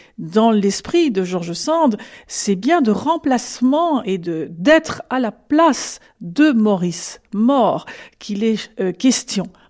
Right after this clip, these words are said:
Et on se souviendra par ailleurs que, euh, Deschartres, le précepteur qui fait l'éducation, éducation d'ailleurs un peu fantaisiste, de George Sand, a été le précepteur de son père d'abord. Donc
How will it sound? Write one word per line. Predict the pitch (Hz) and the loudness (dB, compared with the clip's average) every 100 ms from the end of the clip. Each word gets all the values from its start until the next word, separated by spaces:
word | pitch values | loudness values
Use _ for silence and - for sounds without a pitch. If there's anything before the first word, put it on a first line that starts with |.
| - - - - | -20 -20 -20 -10
Et | 175 | -8
on | |
se | 175 | -8
souviendra | - 180 180 175 202 | -8 -6 -6 -2 -2
par | 208 165 | -2 -2
ailleurs | 165 208 233 233 | -2 0 -2 -4
que, | - 185 190 - - - | -2 -2 -2 -10 -12 -4
euh, | 160 | -4
Deschartres, | 151 165 302 302 - - - - - | -2 -2 0 0 -2 -20 -20 -20 -10
le | 156 | -8
précepteur | 151 202 - 185 - 214 214 196 185 170 | -4 -4 -4 -6 0 2 4 2 -2 -6
qui | - 170 | -8 -16
fait | - 214 196 | -4 0 2
l'éducation, | 175 170 170 170 - 247 | 0 -4 -4 -4 0 0
éducation | 180 165 160 - 175 | 0 -4 -8 -8 -6
d'ailleurs | 156 160 | -4 -4
un | |
peu | 156 165 | -6 -10
fantaisiste, | 170 165 175 240 - - - - | -10 -10 -6 -6 -8 -16 -20 -6
de | 175 | -6
George | 175 165 160 | -4 -8 -8
Sand, | - 269 233 254 - | -4 0 -2 -4 -10
a | - 175 | -4 -2
été | 180 - 277 | -2 2 2
le | 226 | 2
précepteur | 175 180 180 170 214 208 | 0 -4 -6 -6 -4 -4
de | 175 175 | -4 -8
son | - 175 | -6 -10
père | 165 285 185 160 175 | 0 2 2 0 -8
d'abord. | 160 170 147 - - | -8 -8 -10 -12 -14
Donc | 226 180 180 | -12 -10 -10